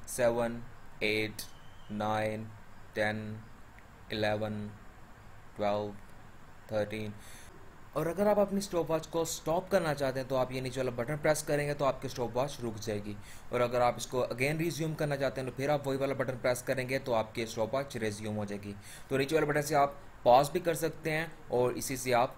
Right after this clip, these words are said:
resume भी कर सकते हैं अपनी stopwatch को। और जो ऊपर वाला button लगा हुआ है, इस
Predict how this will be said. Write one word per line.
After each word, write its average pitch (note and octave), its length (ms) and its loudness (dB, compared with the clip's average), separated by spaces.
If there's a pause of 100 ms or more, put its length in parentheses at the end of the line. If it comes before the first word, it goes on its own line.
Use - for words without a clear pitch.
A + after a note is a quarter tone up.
resume A2 440 0
भी A#2 80 -2
कर A2 180 2
सकते A2+ 300 -4
हैं A2+ 80 2
अपनी B2 160 -4
stopwatch G#2 480 0
को। G2+ 180 -6 (3250)
और D#3 80 0
जो E3+ 120 0
ऊपर E3+ 180 0
वाला F#3+ 140 8
button F#3 220 2
लगा E3 240 2
हुआ E3 100 0
है, D#3+ 80 2
इस - 180 -2